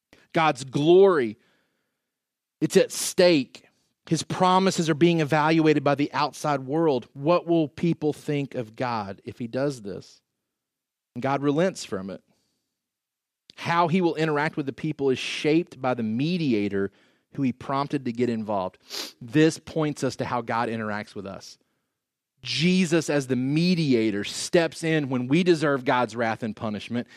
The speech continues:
He mediates on our behalf and says, "I will stand in their place. I will die for them." We'll see similar language that Moses uses in chapter three next week. He becomes the mediator that the people need here. The hope for atonement,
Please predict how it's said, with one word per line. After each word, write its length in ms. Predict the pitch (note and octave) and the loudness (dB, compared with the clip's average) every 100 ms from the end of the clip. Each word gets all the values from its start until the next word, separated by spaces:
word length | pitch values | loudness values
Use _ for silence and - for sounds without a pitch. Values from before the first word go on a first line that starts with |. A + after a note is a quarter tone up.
| - - | -20 -4
He 180 | F3 | -2
mediates 720 | D#3 D3 F3+ A3 A3 F#3 D#3+ E3 | 0 2 6 6 8 6 4 2
on 80 | |
our 140 | D3 D#3 | 0 0
behalf 360 | C3+ D#3 E3 | 0 0 -2
and 100 | D#3 | -2
says, 220 | C3+ C3+ - - | 0 0 -2 -2
"I 200 | D#3+ F#3 | 0 2
will 140 | F3+ | 0
stand 360 | - - E3 D#3 | -2 -2 0 0
in 100 | D3 | 0
their 100 | B2+ | -4
place. 440 | - E3 C3 G#2+ - | -2 0 0 0 -4
I 240 | D3+ D#3 D#3+ | -2 0 0
will 200 | D#3 D3+ | -2 -4
die 280 | C3+ C3+ B2 | -2 -2 -2
for 180 | C3 | -8
them." 240 | G#2+ G#2 F2+ _ _ _ _ _ _ _ - | -8 -10 -12 _ _ _ _ _ _ _ -4
We'll 80 | D3+ | -2
see 200 | F#3 F3 | 0 0
similar 460 | - F3 E3+ D#3+ | 2 2 4 2
language 360 | D3 D3+ D3+ C#3 | 0 0 0 0
that 140 | C#3 | 0
Moses 440 | B2+ D3 D3+ C#3+ D3 | 2 2 2 0 -2
uses 300 | D3 C3+ C3 | -2 -2 -6
in 100 | B2 | -4
chapter 320 | C#3 C3+ A#2 | -4 -4 -8
three 300 | - D3 C#3 | -6 -2 0
next 280 | B2 - C#3 | -2 -4 -2
week. 220 | B2 - _ _ _ _ _ _ _ | -2 -4 _ _ _ _ _ _ _
He 160 | - G3+ | 2 4
becomes 480 | F#3+ - G3 G3 D#3 | 4 0 0 0 0
the 80 | D#3 | 0
mediator 560 | D#3+ F#3 F#3 E3+ D#3+ | 2 2 4 4 4
that 100 | D3 | -2
the 80 | C3+ | -6
people 320 | - F3 D3 | -4 -4 -2
need 340 | C3+ C3+ E3 D#3+ | -2 0 -2 -2
here. 360 | A#2+ G2+ G2 _ _ _ _ _ _ _ _ - | -2 -2 -4 _ _ _ _ _ _ _ _ -8
The 80 | C#3+ | -6
hope 420 | - - E3+ F3 | -6 0 2 2
for 200 | - E3+ | 0 0
atonement, 760 | D3 - - E3+ F3+ D#3 G#2+ | 0 -2 -4 -2 0 0 -4